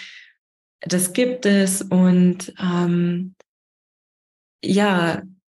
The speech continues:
ich fühle mich gar nicht mehr so alleine damit und ich habe endlich Worte dafür und so weiter. Und es war ein ganz, ganz, ganz wichtiger Schritt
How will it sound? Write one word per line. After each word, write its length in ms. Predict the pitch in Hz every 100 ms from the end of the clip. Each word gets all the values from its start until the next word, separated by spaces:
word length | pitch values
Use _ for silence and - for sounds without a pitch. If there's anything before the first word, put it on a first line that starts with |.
| -
ich 360 | - - - _ _
fühle 200 | - 208
mich 160 | 196 190
gar 140 | 190
nicht 160 | 185 185
mehr 140 | 180
so 80 | 180
alleine 360 | 190 226 214
damit 400 | 202 190 185 185
und 120 | - 180
ich 120 | 185
habe 120 | 185
endlich 320 | 175 175 185
Worte 280 | 180 185 185
dafür 420 | 175 170 - 165
und 100 | 160
so 160 | 156 156
weiter. 300 | 151 151 160
Und 100 | 156
es 160 | -
war 80 | 185
ein 160 | 180 180
ganz, 500 | 202 240 254 - - _ _ -
ganz, 360 | 190 202 220
ganz 300 | - 196 190
wichtiger 380 | 190 185 - 190
Schritt 540 | 196 - 170 170 -